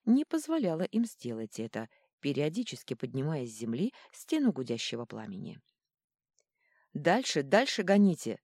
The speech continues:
закричала она солдатам. «Ближе к забору!» Заметив Дробуша, Никорин огляделась,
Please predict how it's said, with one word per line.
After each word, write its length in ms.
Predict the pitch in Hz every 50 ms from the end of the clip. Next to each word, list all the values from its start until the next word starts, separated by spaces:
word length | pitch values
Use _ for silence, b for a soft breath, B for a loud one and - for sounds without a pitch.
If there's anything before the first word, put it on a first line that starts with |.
| _ _ _ _ _ _ -
закричала 580 | - 151 131 120 - 117 117 - - 120 117 117
она 140 | 117 123 127
солдатам. 600 | - 156 160 160 - 131 113 - - - - - _ _ _ b b b b
«Ближе 400 | b 131 143 170 202 226 202 196
к 60 | 175
забору!» 580 | - - 208 196 202 254 220 156 127 101 - - _ _ _ _ _ _ _ _ _ _ _ _ _ _
Заметив 520 | - 120 123 135 135 131 123 - - 113 -
Дробуша, 440 | - 135 202 233 226 254 - - 302
Никорин 460 | 311 302 - - 160 160 156 170 170 -
огляделась, 760 | 160 160 180 202 202 165 123 113 107 104 107 110 - - -